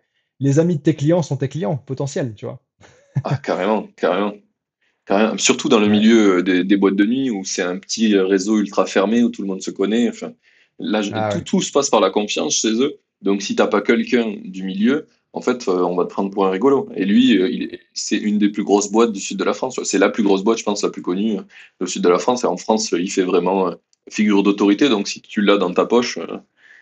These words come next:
Speaker 2: c'est easy, tu vois.
Speaker 1: Ouais.
Speaker 2: Et, euh, du coup, euh, du coup, c'est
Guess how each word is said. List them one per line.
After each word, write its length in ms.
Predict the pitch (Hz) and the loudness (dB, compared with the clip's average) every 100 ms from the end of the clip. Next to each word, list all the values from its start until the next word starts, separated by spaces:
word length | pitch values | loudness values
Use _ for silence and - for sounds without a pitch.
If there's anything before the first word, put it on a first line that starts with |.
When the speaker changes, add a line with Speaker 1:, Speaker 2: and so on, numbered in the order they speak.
| _ | _
Speaker 2:
c'est 140 | - | -4
easy, 200 | 90 120 | 0 2
tu 120 | 139 | 0
vois. 100 | 120 - _ - 113 107 | -6 -10 _ -12 -10 -8
Speaker 1:
Ouais. 60 | 101 | -4
Speaker 2:
Et, 160 | 95 80 | -2 0
euh, 220 | 80 85 - - - _ _ _ _ _ _ | -2 -4 -10 -18 -20 _ _ _ _ _ _
du 120 | - - | -20 -4
coup, 200 | 117 104 | 2 4
euh, 280 | 87 90 - | 4 -2 -12
du 80 | - | -10
coup, 120 | - | -6
c'est 180 | 107 - | -4 -6